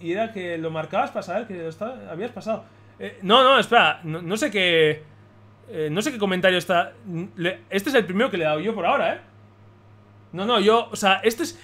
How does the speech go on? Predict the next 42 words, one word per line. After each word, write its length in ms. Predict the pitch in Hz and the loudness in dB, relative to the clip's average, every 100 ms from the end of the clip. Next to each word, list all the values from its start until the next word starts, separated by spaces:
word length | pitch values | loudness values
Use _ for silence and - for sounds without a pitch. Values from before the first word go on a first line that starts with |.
| - | -4
este 220 | 294 339 | -2 -2
sistema 380 | 311 226 302 226 | -6 -2 -2 0
que 60 | |
estoy 160 | 220 294 | 0 -2
utilizando 380 | 269 208 254 220 | 0 0 4 6
ahora, 340 | 226 214 - | 8 6 2
o 60 | - | -4
sea, 100 | 175 | -2
el 80 | 175 | -2
que 100 | 180 | -4
me 80 | 170 | -6
estáis 220 | 302 339 | -6 -4
viendo 220 | 359 269 | -2 2
ahora 200 | 202 269 | 2 2
mismo, 340 | 254 269 330 - - | -2 -8 -10 -12 -6
esto 160 | 220 220 | -4 -2
es 80 | 285 | 0
novedoso, 500 | 247 190 208 196 147 | 2 2 0 -2 -4
¿eh? 140 | 269 | -2
No 100 | 196 | -2
he 40 | 240 | -4
hecho 140 | 311 | -6
nunca 500 | 277 277 254 208 190 - - - | -8 -2 0 0 -4 -16 -20 -12
así, 300 | 180 190 147 | -10 -8 -6
¿eh? 180 | 359 - | -8 -10
O 40 | - | -6
sea, 680 | 165 156 156 151 147 151 - - | 0 2 4 4 2 -2 -16 -8
me 120 | 180 | -4
refiero 280 | 180 185 262 | -2 0 0
que 380 | 208 180 190 - - 202 190 190 | 2 -2 -2 -12 -12 -8 -6 -2
yo 160 | 233 | 2
cuando 160 | 294 269 | 2 6
le 60 | 233 | 6
daba 120 | 269 | 6
me 80 | 202 | 4
gusta 240 | 240 330 | 0 -2
es 80 | 320 | -2
porque 200 | 196 156 | -4 -4
me 100 | 139 | -2
gusta. 300 | 190 202 143 | -2 -2 -2
Ahora, 420 | 156 190 277 - - - - | 4 8 8 4 -12 -20 -6
evidentemente, 720 | 143 156 180 202 214 262 - | 0 0 2 0 2 0 -2